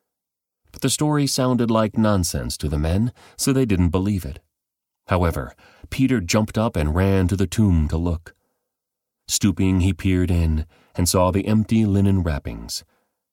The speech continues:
Then he went home again, wondering what had happened. That same day, two of Jesus' followers were walking to the village of Emmaus, seven miles from Jerusalem. As they walked along, they were talking about everything that had happened.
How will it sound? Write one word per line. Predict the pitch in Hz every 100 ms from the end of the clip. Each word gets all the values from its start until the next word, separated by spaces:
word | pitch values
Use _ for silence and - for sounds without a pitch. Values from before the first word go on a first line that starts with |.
| _ -
Then | 82 78
he | 82
went | 85 71
home | 87 80
again, | 78 80 76 78 - _ _ -
wondering | 98 110 90 76 65
what | 65 76
had | 82
happened. | - 71 71 65 - _ _ _ _ _ _ _ _ _ _ _ _ _ _ _ _ _
That | 127 123
same | - 143 139
day, | 87 64 65
two | - 156 156
of | 139
Jesus' | - 131 120 123
followers | - 95 69 55 55 -
were | 90
walking | 90 85 - 87
to | 92
the | 92
village | 78 71 73
of | 85
Emmaus, | 95 85 62 - - _ _ _
seven | - 98 101
miles | 95 73 57 -
from | - 78
Jerusalem. | 85 80 78 73 69 69 69 _ _ _ _ _ _ _
As | 73 71
they | 80
walked | 78 82 82 85
along, | 82 80 80 82 - _ _ -
they | 156
were | 160
talking | - 123 - 123
about | 113 110
everything | 107 98 95 92
that | 92
had | 85
happened. | 78 - 76 60